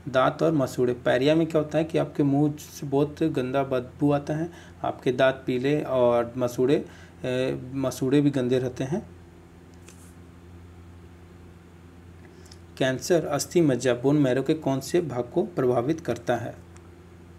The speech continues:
ल्यूकेमिया। ल्यूकेमिया, ल्यूकेमिया किसकी वजह से होता है? डब्ल्यूसी, डब्ल्यूबीसी की मात्रा में बढ़ोतरी की वजह से ल्यूकेमिया होता है।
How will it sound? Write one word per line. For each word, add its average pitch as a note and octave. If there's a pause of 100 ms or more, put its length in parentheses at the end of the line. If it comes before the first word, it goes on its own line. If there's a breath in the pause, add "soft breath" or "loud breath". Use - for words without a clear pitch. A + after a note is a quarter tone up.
(400)
ल्यूकेमिया। B2+ (280)
ल्यूकेमिया, C#3
ल्यूकेमिया C#3+
किसकी D#3
वजह D#3
से D3
होता -
है? E3
डब्ल्यूसी, C3
डब्ल्यूबीसी C3+
की F#3
मात्रा C#3
में E3+ (440 loud breath)
बढ़ोतरी C3
की C#3
वजह C3
से G#3+
ल्यूकेमिया B2
होता A#2+
है। G2+